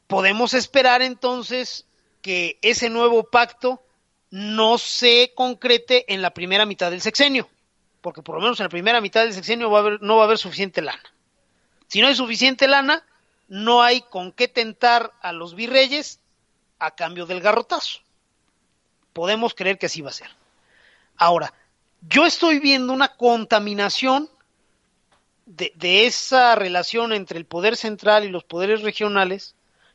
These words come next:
en el legislativo. Tenemos discursos de gobernadores, ¿no? Como Corral, que ya se volvió loco y ya anda diciendo que, este, vámonos,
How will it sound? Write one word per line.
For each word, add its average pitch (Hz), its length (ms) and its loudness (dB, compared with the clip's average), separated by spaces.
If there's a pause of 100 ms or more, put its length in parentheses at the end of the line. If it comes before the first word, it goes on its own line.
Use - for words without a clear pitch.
(100)
en 196 200 -2
el 214 120 2
legislativo. 190 840 -2 (1200)
Tenemos 320 360 2
discursos 240 880 -6 (200)
de 190 120 -2
gobernadores, 165 760 -4
¿no? 202 160 0
Como 175 220 -6
Corral, 175 500 2 (1700)
que 180 120 0
ya 226 120 4
se 233 100 -2
volvió 190 320 0
loco 277 300 4
y 214 60 -6
ya 220 100 2
anda 226 200 -4
diciendo 220 440 -8
que, 156 280 -10 (460)
este, 160 340 -16
vámonos, 185 1300 -2